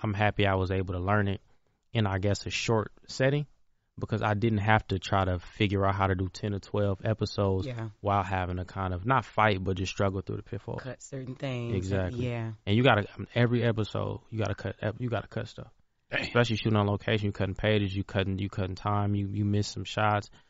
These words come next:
Speaker 1: Sun will come up late, it start raining, uh,
Speaker 2: Mm.
Speaker 1: uh,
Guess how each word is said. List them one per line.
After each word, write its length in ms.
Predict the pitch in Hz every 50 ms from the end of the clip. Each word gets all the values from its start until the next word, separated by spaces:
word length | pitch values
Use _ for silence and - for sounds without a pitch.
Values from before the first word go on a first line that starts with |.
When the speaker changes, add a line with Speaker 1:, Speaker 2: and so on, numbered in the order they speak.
| _ _ _ _
Speaker 1:
Sun 300 | - - - 113 110 107
will 60 | 101 98
come 240 | - - 104 101 98
up 160 | 95 87 -
late, 260 | 101 98 92 90 90 95
it 60 | 95
start 320 | - - 101 98 95 92 92
raining, 580 | 98 107 107 107 107 101 95 92 92 92 90
uh, 320 | 90 92 90 98 98 101 - - - -
Speaker 2:
Mm. 320 | 135 135 127 120 113 107 - - -
Speaker 1:
uh, 120 | - -